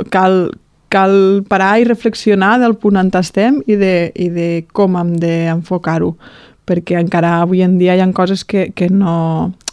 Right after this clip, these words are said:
que com a societat no, no les tenim ni assumides ni acceptades. I, i això també fa que vagi, vagi així. Vull dir, han fet coses millors, se fan actuacions, perquè abans no era tot tan, potser tan visible.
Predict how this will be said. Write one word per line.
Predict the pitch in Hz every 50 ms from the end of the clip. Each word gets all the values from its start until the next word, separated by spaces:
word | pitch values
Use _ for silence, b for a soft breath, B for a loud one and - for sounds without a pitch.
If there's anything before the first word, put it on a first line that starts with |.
| _ _ 302 330 311 302 - _ _ _
que | - - 185 175
com | 190 180 196
a | 185
societat | - 214 190 165 196 180 165 165 170 175
no, | 196 202 208 202 185 170
no | 165 180 180 180
les | 180 180 175
tenim | - 190 175 175 170
ni | 175 180 175
assumides | 175 - - 170 170 185 214 233 262 277 277 240 214
ni | 202 190 185 180
acceptades. | 175 175 165 - 170 170 - - 170 165 160 156 175 - - B B B B B B B B
I, | B 220 202 190 208
i | 196 190
això | 180 - 175
també | 180 180 185 190 180
fa | 190 185 180
que | 175 196 196 196
vagi, | 190 190 190 196 190 208 202 202 196 190 - -
vagi | - - 175 185 190 185 190 190 185 185 185 180
així. | 180 185 - - - 180 180 180 190 - _ _ - - _ _ -
Vull | 202 185 180 185
dir, | 180 175 175 - - - - - - - - - - - -
han | - 214 208 190
fet | - 220 202 196 - -
coses | 202 190 190 196 202 185 196 190 151 180
millors, | 185 185 185 208 233 226
se | - 240
fan | 226 220 196 190
actuacions, | 185 185 - - 190 185 180 180 - - 220 220 240 269 277
perquè | - - 214 202 -
abans | 180 180 185 190 - -
no | - 202 202
era | 196 190 185 185
tot | - - - - 196 190 _ _ -
tan, | - 180 180 185 185
potser | 180 - 190 180 - - 196 180
tan | - 185 180 185 185
visible. | 185 185 175 208 214 208 220 226 233